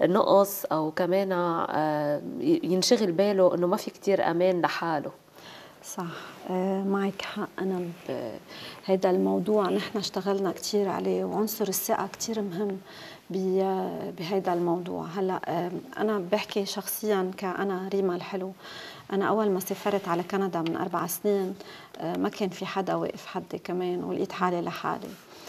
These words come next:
Speaker 2: So توجهت للكنيسة، والكنيسة هي اللي ساعدتني. وأنا بدوري، آه، قررت، آه، إنه كمان ساعد عالم. So، آه، اشتغلت مع المطرانية هونيك وأسسنا جمعية، آم،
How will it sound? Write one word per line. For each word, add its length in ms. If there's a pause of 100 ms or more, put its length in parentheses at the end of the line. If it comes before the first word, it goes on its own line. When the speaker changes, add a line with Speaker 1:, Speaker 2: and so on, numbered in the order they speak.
(260)
Speaker 2:
So 140
توجهت 520
للكنيسة، 640 (140)
والكنيسة 460
هي 180
اللي 120
ساعدتني. 640 (520)
وأنا 320
بدوري، 720 (140)
آه، 300
قررت، 760 (140)
آه، 300
إنه 480 (280)
كمان 440
ساعد 440
عالم. 440 (480)
So، 40
آه، 800 (280)
اشتغلت 500
مع 220
المطرانية 720
هونيك 480
وأسسنا 600
جمعية، 480 (160)
آم، 460